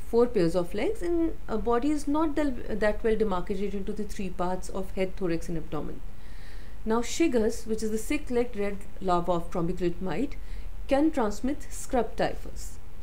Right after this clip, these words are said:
As you know, scrub typhus is caused by Orientia susugamishi and can be transmitted to the larval stage of the shigar or the infected trombiculid mite. And the eschar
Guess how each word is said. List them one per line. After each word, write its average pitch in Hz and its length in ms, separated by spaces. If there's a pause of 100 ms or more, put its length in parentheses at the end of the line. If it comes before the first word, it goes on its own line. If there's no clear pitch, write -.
As 175 200
you 190 80
know, 202 140
scrub - 480
typhus 185 460
is - 340
caused 170 360
by 311 220 (300)
Orientia 202 420
susugamishi 180 840 (440)
and 247 220
can 262 180
be 240 80
transmitted 190 640
to - 80
the 208 100
larval 175 400
stage 180 300
of 180 120 (100)
the 294 160 (400)
shigar 226 400
or 196 160
the 269 200
infected 220 540 (140)
trombiculid 190 560 (100)
mite. - 420 (640)
And 196 240
the 196 140 (280)
eschar 202 540